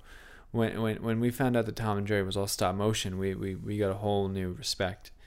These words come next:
And we know that the stop motion rule is never have cheese and chicken in the same shot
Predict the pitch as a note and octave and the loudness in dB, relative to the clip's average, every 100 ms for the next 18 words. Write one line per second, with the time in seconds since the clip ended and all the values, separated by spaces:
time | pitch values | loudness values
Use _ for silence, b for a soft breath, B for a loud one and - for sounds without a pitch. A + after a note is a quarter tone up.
0 | b b - - F#2 F#2+ G2+ G#2 G2+ F#2 | b b -8 -4 -4 -2 0 2 4 2
1 | F#2 - G2+ - F#2+ F#2+ G2 - G2 A#2 | -2 -10 -8 0 2 2 -2 -4 2 6
2 | B2+ G2+ F#2 G2+ G2 G2+ G2 G2 F#2+ - | 8 6 2 -4 -2 0 0 0 -2 0
3 | A2 G2 F#2+ F#2+ F#2+ F#2 - F#2 F#2 - | 0 0 -4 -4 -4 -4 -4 -4 -4 -4
4 | F#2+ E2 - | -2 -2 -6